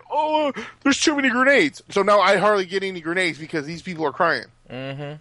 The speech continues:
Speaker 1: Tough shit, deal with it. I gotta deal with their lancering and all the other bull crap they're doing.
Speaker 2: Yep.
Speaker 1: And your red versus blue Locust bullshit.
Speaker 2: <laughs>
Speaker 1: I'm going off on Judgment again. But nonetheless, like I said, if it's not,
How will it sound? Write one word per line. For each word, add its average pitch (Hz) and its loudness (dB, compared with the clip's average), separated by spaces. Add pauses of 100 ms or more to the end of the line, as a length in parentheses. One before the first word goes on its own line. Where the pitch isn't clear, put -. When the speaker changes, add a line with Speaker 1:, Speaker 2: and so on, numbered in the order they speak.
Speaker 1:
Tough 262 2
shit, - -2
deal 247 0
with 254 -4
it. 135 -4
I 151 2
gotta 190 4
deal 190 -2
with 190 -6
their 180 0
lancering 170 -2
and 160 -2
all 165 2
the 165 -2
other 202 2
bull 143 -6
crap 156 0
they're 143 -2
doing. 135 -2 (420)
Speaker 2:
Yep. 156 -8 (520)
Speaker 1:
And 156 2
your 156 4
red 156 4
versus 156 -2
blue 147 0
Locust 147 0
bullshit. 131 -2 (140)
Speaker 2:
<laughs> - -20
Speaker 1:
I'm - -12
going 139 -2
off 123 0
on 117 -4
Judgment 117 -4
again. 113 -8
But 160 2
nonetheless, 226 4 (440)
like 180 2
I 190 2
said, 170 -2
if 160 -6
it's - -16
not, 202 4